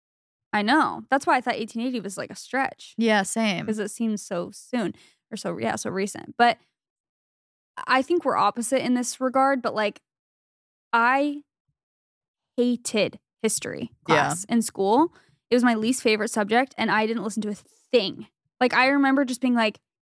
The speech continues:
Speaker 1: "I don't know anything about any history," which
Speaker 2: Yeah.
Speaker 1: is so bad. Like, I'm interested in certain events, but I cannot remember, like, geography or historical dates. I'm so bad with all of it.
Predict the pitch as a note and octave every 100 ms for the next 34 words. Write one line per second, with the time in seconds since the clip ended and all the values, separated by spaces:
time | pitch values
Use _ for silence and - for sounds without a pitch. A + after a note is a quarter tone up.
0 | _ _ - A#3 G#4+ A4+ B3 - - A#3
1 | C4+ - C#4+ C#4 C#4 G#3+ G#3+ G#3 - _
2 | _ _ _ _ _ _ _ _ _ A3+
3 | A#3 A3+ G#3 E4+ - G3+ G3 G#3 G3 F3
4 | F#3+ D4 A3 B3 G3+ E3+ G#3 A3 - _
5 | _ _ _ _ C4+ C4+ D#4 F4 D#4 B3
6 | - - G#3+ G3 A3 G#3+ - E3 - -
7 | A3+ B3+ B3+ A3+ G#3+ G3 G3 F#3+ F#3+ G#3
8 | B3 C#4+ C4+ - C#4 A3+ G3+ - G#3 F3+
9 | - - A3+ A#3 G#3+ - G#3+ A3 - -
10 | G#3+ G3 F#3 - A#2 F2+